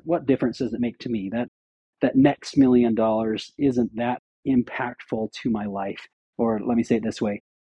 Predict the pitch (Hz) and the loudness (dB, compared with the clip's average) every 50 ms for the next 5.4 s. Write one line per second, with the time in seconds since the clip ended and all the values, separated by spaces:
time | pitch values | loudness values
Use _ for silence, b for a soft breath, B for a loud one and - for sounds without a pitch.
0 | _ - 143 - - 175 170 165 - 160 147 139 131 131 123 123 120 117 117 117 | _ -2 -2 2 4 4 4 4 4 4 6 6 6 6 6 4 4 4 4 4
1 | 117 117 107 110 113 - - - 147 143 143 143 139 131 127 123 120 120 117 117 | 2 0 0 -4 -6 -6 0 2 2 4 6 6 6 6 6 6 4 4 2 0
2 | - - 127 113 - - 123 113 - - 113 110 107 107 104 104 107 - - 104 | -2 -2 -6 -6 -4 -4 -6 -6 -6 -6 -6 -6 -4 -4 -4 -6 -6 -8 -10 -10
3 | 98 - - - 107 - - - - - _ _ _ _ _ _ _ _ _ _ | -10 -10 -8 -8 -8 -8 -8 -12 -16 -16 _ _ _ _ _ _ _ _ _ _
4 | 117 107 - - 143 143 - 151 135 - - 139 131 127 120 113 - 127 113 - | -6 -6 0 2 2 4 4 4 2 4 4 4 6 6 6 4 2 -2 -4 -4
5 | - - 110 - - 127 110 107 | -4 -6 -6 -2 -2 -2 -2 -2